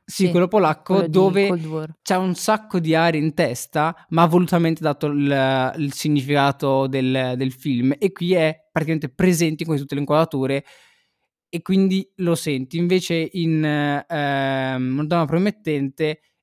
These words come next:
Speaker 1: e queste inquadrature volutamente sbilanciate non mi sembra che siano state inserite in, in momenti indicati,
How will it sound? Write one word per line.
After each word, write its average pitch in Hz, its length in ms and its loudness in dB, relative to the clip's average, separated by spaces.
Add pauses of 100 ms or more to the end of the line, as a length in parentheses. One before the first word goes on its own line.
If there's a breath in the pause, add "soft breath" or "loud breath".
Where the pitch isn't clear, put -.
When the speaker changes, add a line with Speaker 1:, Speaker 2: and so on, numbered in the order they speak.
(120)
Speaker 1:
e 165 180 -6
queste 190 260 -2
inquadrature 175 640 2
volutamente 170 580 -2
sbilanciate 170 1300 -2
non 190 180 0
mi 185 80 0
sembra 175 240 -4
che 156 60 -6
siano 156 140 -8
state 165 80 -6
inserite 151 840 -2
in, 151 220 -2 (240)
in - 600 -8
momenti 185 340 2
indicati, 160 500 -2